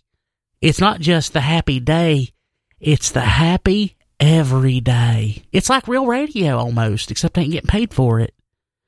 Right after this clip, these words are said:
Unless you want to use my Amazon links, go to brian kilby dot com and click on something that says Amazon, and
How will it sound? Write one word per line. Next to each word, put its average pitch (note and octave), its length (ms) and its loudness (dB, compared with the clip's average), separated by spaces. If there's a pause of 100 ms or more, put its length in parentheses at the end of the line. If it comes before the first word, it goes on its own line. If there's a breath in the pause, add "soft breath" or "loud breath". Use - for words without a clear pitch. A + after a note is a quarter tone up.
(200)
Unless D#3+ 220 2
you F#3+ 80 2
want F3+ 100 0
to F3 60 0
use D#3 160 0
my C3+ 100 0
Amazon E3 360 0
links, B2 440 -4
go D#3+ 120 0
to C3+ 60 -2
brian D3 220 0
kilby D3 240 -2
dot B2 200 -2
com E3 340 0
and B2+ 140 -4 (720)
click F3+ 220 0
on F3+ 260 2
something C#3+ 200 -2
that D3 80 -4
says E3 200 2
Amazon, C#3+ 600 2
and B2+ 160 -2